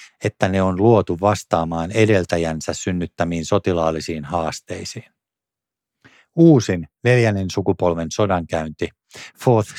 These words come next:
Generation Warfare, perustuu sodan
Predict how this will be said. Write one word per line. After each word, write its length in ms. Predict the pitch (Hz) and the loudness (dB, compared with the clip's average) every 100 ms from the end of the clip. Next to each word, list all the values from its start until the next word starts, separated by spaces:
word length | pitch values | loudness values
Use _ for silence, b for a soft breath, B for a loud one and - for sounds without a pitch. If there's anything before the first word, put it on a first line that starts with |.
| - | -4
Generation 680 | 95 92 87 87 - 85 85 | -2 2 2 2 0 -4 2
Warfare, 560 | 101 92 - 82 78 - B B B B B B | 2 2 0 -2 -2 -10 B B B B B B
perustuu 500 | - 117 120 - 95 | 2 2 2 0 -2
sodan 440 | 87 123 120 107 | 0 2 2 2